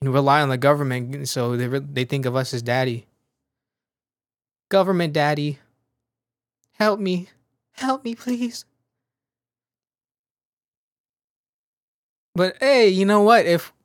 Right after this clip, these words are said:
we, if, uh, you know, drugs aren't so bad, look at Maine. If drugs weren't so bad and you know, they help you escape reality, then this is a good thing, right? Well, the drugs are already on,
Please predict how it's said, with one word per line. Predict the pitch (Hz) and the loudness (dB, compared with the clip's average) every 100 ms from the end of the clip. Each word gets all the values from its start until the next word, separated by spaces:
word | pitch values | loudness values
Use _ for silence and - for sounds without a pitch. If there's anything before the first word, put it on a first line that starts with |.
| _ _ | _ _
we, | 165 180 160 - _ | -2 0 -2 -4 _
if, | 156 143 | -6 0
uh, | 156 139 127 | 0 2 0
you | 131 | 0
know, | 143 131 | -2 -2
drugs | 131 160 175 185 165 - - _ _ _ _ _ _ | 2 4 6 4 0 -6 -12 _ _ _ _ _ _
aren't | 147 156 | 0 2
so | 160 | 0
bad, | 135 156 156 147 147 _ _ _ _ _ _ _ _ _ _ _ | 4 4 4 0 -4 _ _ _ _ _ _ _ _ _ _ _
look | 143 143 | -2 0
at | |
Maine. | 139 147 139 135 _ _ _ _ _ - | 2 0 0 -6 _ _ _ _ _ -6
If | 143 | -2
drugs | 156 175 175 | 2 2 2
weren't | 180 180 175 | 0 0 0
so | 160 | 0
bad | 151 156 175 143 135 | 2 4 4 4 2
and | 139 127 127 _ _ _ _ _ _ _ _ _ _ | -2 -4 -8 _ _ _ _ _ _ _ _ _ _
you | 135 | -4
know, | 135 139 | -2 0
they | 143 | 2
help | 160 165 | 0 2
you | 147 | 0
escape | 139 - 165 151 | 0 0 0 2
reality, | 143 180 175 147 | 4 4 4 0
then | 135 | -2
this | 139 - | -4 -2
is | 156 | -2
a | |
good | 147 170 190 | 0 -2 -2
thing, | 147 127 | -4 -2
right? | 139 156 156 _ _ _ _ _ _ _ _ _ _ _ _ _ _ _ _ _ | 0 0 -2 _ _ _ _ _ _ _ _ _ _ _ _ _ _ _ _ _
Well, | 131 123 131 | 2 2 -2
the | 135 127 | -4 -2
drugs | 131 151 165 | 2 2 0
are | 139 | -2
already | 127 123 123 | 0 0 0
on, | 120 120 | -2 -4